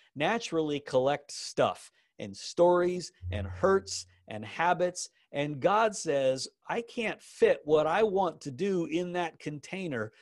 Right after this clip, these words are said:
So I'm gonna bless that. I'm gonna call it good, but I'm gonna form another container to contain the new thing. And I want that new thing to adjust its gaze to Jesus. And I want it to adjust its grip, not to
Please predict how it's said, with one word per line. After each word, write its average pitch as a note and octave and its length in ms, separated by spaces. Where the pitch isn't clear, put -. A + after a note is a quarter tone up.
So F#3 160
I'm B3 160
gonna D4+ 200
bless C4 380
that. C#3+ 240
I'm G3 120
gonna C4+ 160
call B3 320
it E3 160
good, D#3 480
but D#3+ 100
I'm A#3 140
gonna A3+ 160
form F3+ 380
another G#3 440
container C3+ 640
to D#3 100
contain D#3 540
the C3+ 80
new F3 280
thing. B2 580
And C#3+ 120
I C#3+ 80
want F#3+ 300
that D3+ 240
new A#3 240
thing C3 480
to D#3+ 140
adjust C#3+ 580
its B2+ 240
gaze C3 800
to C3 160
Jesus. C3 800
And D3 140
I D3+ 100
want F3 300
it D#3 140
to D#3 140
adjust D3 420
its B2 200
grip, E3 520
not F#3+ 420
to C#3+ 240